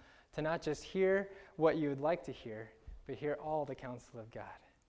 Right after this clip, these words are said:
Maybe he has given some instruction to you. Maybe he has already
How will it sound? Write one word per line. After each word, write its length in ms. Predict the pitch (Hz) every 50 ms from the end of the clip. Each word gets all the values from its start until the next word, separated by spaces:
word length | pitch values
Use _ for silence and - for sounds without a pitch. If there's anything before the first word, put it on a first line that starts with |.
| _ _ _ _ _ _ _ _ _ _ _ _
Maybe 260 | - 147 156 175 190 175
he 120 | 185 190
has 240 | 185 220 220 202 165
given 240 | 156 160 143 139 127
some 160 | - 139 127
instruction 500 | 127 120 - - 135 120 - - - 117 110
to 140 | - -
you. 100 | 117 117
Maybe 260 | 117 131 151 165 196 196
he 140 | 190 190
has 320 | 185 165 196 202 226 202 196
already 360 | 185 170 165 165 151 151 143